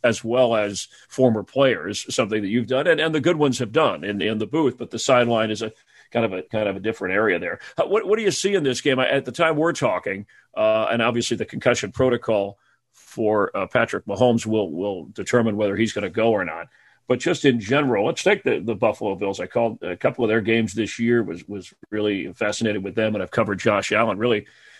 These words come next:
uh, since he's come into the league. I've done two or three of his games each year, and I, I see that he's gotten better. Um, it changes everything in your mind if Mahomes is, is going or how healthy he is. Is that, is that your view going in?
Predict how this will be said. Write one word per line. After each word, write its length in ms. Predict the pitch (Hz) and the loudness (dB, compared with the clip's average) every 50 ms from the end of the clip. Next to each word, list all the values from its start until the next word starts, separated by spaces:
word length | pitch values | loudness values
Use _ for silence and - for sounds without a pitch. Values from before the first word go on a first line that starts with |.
| _ - | _ -14
uh, 100 | - 92 | -12 -8
since 200 | - - 110 - | -8 -8 -6 -8
he's 100 | 104 - | -8 -2
come 200 | - 117 113 123 | 0 2 4 4
into 120 | 110 107 | 2 0
the 80 | 104 95 | -2 -2
league. 300 | 98 113 127 120 110 98 | 2 2 4 4 2 0
I've 80 | 90 87 | -6 -8
done 140 | 92 95 | -10 -10
two 160 | 92 - 113 110 | -6 -4 -2 -2
or 80 | 110 | -2
three 180 | 101 - 110 107 | -2 -4 -4 -4
of 60 | 98 | -4
his 120 | 101 98 | -6 -4
games 280 | - 117 107 110 113 107 | -2 0 0 0 0 0
each 300 | - 147 139 131 120 - | 2 2 2 2 2 -2
year, 340 | 117 110 120 131 123 110 90 | -4 0 0 2 2 0 -2
and 100 | 90 90 | -6 -6
I, 220 | 90 95 87 - 92 | -6 -6 -6 -6 -8
I 40 | |
see 180 | 95 - - 113 | -8 -4 -4 -4
that 140 | 101 92 95 | -4 -4 -6
he's 180 | 107 107 98 | -6 -8 -4
gotten 300 | - 117 101 90 - 90 | -2 -2 -2 -2 -4 -10
better. 420 | 82 85 110 120 120 104 80 80 - - - _ - - _ _ - | -4 0 2 2 2 2 -2 -4 -10 -16 -20 _ -20 -20 _ _ -14
Um, 460 | 82 85 87 95 92 95 95 78 - | -12 -10 -8 -8 -8 -8 -10 -10 -8
it 220 | - 440 - - - | -8 -8 -8 -8 -2
changes 360 | - 160 165 165 127 139 117 | 0 0 0 2 0 0 2
everything 360 | 156 156 156 160 151 151 147 | 2 2 2 2 2 2 2
in 80 | 143 135 | 2 0
your 100 | 139 143 | 2 2
mind 360 | 139 139 135 135 147 143 117 | 2 2 0 0 0 -2 -4
if 100 | 113 - | -4 -2
Mahomes 460 | 127 123 113 127 127 127 131 120 113 | 0 0 2 2 2 2 0 0 0
is, 200 | 123 113 107 - | 0 0 0 0
is 220 | - 104 113 95 92 | -2 -2 -2 0 0
going 380 | 117 135 123 127 131 131 127 | 0 0 2 2 0 0 -2
or 120 | 120 107 98 | -4 -4 -2
how 180 | 107 110 113 | 0 0 2
healthy 300 | 107 113 117 110 - 113 | 2 2 0 2 0 0
he 160 | 110 113 113 | 2 2 2
is. 220 | 110 113 120 117 - | 2 2 0 0 -2
Is 100 | 101 - | -2 0
that, 200 | 113 104 - - - | 0 0 0 0 -6
is 100 | 92 - | -2 0
that 160 | 117 107 104 | 0 0 2
your 140 | - 110 104 | -2 -4 -2
view 200 | 107 113 113 110 | 0 2 2 2
going 260 | 107 107 98 98 101 | 2 0 0 -2 -2
in? 160 | 104 104 123 | -4 -6 -6